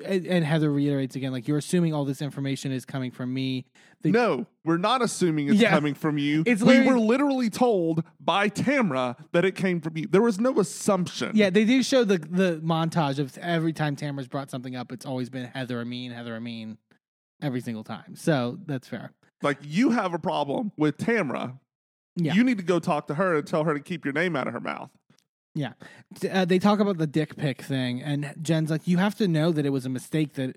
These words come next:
Speaker 1: you know, that it was meant for me at the end of the day." And Heather Amin goes, "I mean, you're playing this dumb role." And He-, Jen's like, "I'm not playing any role. I'm not, like, like, it's kinda trying to start something." Um, <laughs> oh my God.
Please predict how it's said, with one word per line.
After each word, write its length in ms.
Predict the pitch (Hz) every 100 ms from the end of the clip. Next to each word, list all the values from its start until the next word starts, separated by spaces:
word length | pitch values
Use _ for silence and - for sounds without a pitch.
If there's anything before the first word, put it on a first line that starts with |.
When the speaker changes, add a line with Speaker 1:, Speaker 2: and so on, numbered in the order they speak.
| -
Speaker 1:
you 160 | 165 139
know, 120 | 143 - - - -
that 200 | 156 156
it 40 | 151
was 140 | 139
meant 220 | 165 170
for 80 | 151
me 220 | 139 175 202
at 80 |
the 100 | 139
end 100 | 139
of 100 | 131
the 60 | 117
day." 200 | 127 127
And 100 | 147
Heather 340 | 117 165 156
Amin 240 | 143 143 139
goes, 220 | 135 123 - - - -
"I 40 | 175
mean, 200 | 180 170
you're 140 | 185
playing 400 | - 190 202 220
this 140 | 165 131
dumb 340 | - 156 156 139
role." 460 | 127 160 143 117
And 180 | - 156
He-, 120 | 147 160
Jen's 260 | 160 160 160
like, 120 | 156
"I'm 100 | 180
not 220 | 196 214
playing 340 | - 202 202 196
any 160 | 170
role. 460 | 165 139 139 104 - _
I'm 140 | 165
not, 200 | 175 175
like, 180 | 190 185 180
like, 240 | 180 190 175 - 170 175 - - - - - _
it's 220 | 220 202 - - 175 - 180 165 -
kinda 300 | 180 175 156
trying 240 | 160 143
to 80 | 123
start 320 | - 131 123
something." 320 | 123 123 117 - - _ _ -
Um, 300 | 180 165 - - -
<laughs> 300 | 180 - -
oh 120 | 247
my 120 | 208 175
God. 160 | 143